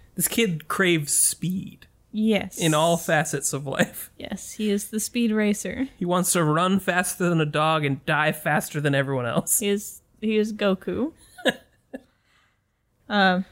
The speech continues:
Speaker 2: so he as-, he asks for some, some weapons and to be able to go with his dog. So the king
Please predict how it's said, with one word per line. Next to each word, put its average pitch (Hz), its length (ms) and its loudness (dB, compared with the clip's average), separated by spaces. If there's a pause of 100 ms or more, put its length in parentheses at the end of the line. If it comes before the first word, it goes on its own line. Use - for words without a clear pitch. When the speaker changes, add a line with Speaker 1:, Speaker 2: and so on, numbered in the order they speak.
(1500)
Speaker 2:
so 202 240 2
he 196 80 6
as-, 214 200 4
he 247 120 2
asks 247 280 2
for 277 240 0
some, 233 500 0 (200)
some 247 220 0
weapons 214 680 -2 (100)
and 190 520 0
to 196 300 -4 (380)
be 190 380 2
able 190 280 2
to 190 80 4
go 185 240 4
with 180 160 0
his 185 160 -4
dog. - 340 -8 (1080)
So 233 140 2
the 233 100 6
king 302 400 2